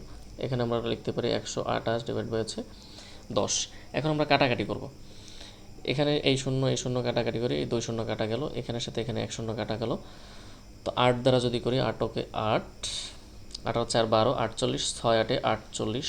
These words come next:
ষোলো। আবার যদি এটাকে দুই দ্বারা কাটি, তাহলে হয় হচ্ছে আট দুগুণে ষোলো, আর যদি আড়াআড়ি গুণ করি, তাহলে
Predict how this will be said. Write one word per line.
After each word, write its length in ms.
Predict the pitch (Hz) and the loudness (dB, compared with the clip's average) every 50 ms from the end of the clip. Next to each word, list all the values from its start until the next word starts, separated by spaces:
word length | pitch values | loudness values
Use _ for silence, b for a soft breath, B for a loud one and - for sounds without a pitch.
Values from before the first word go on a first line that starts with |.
| - - | -2 -2
ষোলো। 280 | - 131 123 117 113 131 196 - B B B B B B B B B B | 2 2 2 4 4 2 0 -2 B B B B B B B B B B
আবার 140 | - 120 123 117 | 4 4 4 6
যদি 140 | 123 117 123 123 123 - - - | 4 4 4 4 4 4 2 0
এটাকে 240 | - 117 113 - 120 110 117 | 0 2 2 2 0 2 2
দুই 100 | 120 120 117 | 2 4 6
দ্বারা 160 | 123 123 123 117 | 6 4 4 4
কাটি, 200 | 120 117 - 143 185 - - - - - - - - - - - | 2 0 0 -2 -4 -4 -8 -14 -18 -18 -18 -18 -18 -16 -6 -2
তাহলে 200 | 120 113 113 120 120 | 0 0 2 2 2
হয় 120 | 117 117 120 | 2 2 2
হচ্ছে 160 | 117 - - - - - | 0 -2 -6 -4 -2 0
আট 160 | 117 113 113 110 117 | 0 2 0 0 0
দুগুণে 260 | 120 117 120 117 113 - - | 0 0 2 0 0 -2 -2
ষোলো, 180 | - - - - - B B B B B B B B B B B | -4 -6 -6 -8 -14 B B B B B B B B B B B
আর 80 | 117 120 | 2 4
যদি 100 | 120 117 117 | 6 8 8
আড়াআড়ি 240 | 117 120 120 123 123 117 123 | 8 8 8 6 6 6 4
গুণ 120 | 123 127 123 131 | 4 2 2 2
করি, 140 | 131 139 214 - - - - - - - - - - - - - - - - - - - - - - - - - - - - - - - | 2 2 2 0 -4 -10 -12 -12 -12 -10 -10 -10 -10 -10 -10 -12 -14 -14 -14 -14 -14 -12 -12 -12 -14 -14 -14 -16 -16 -16 -14 -6 0 2
তাহলে 240 | 123 123 127 123 | 2 4 4 4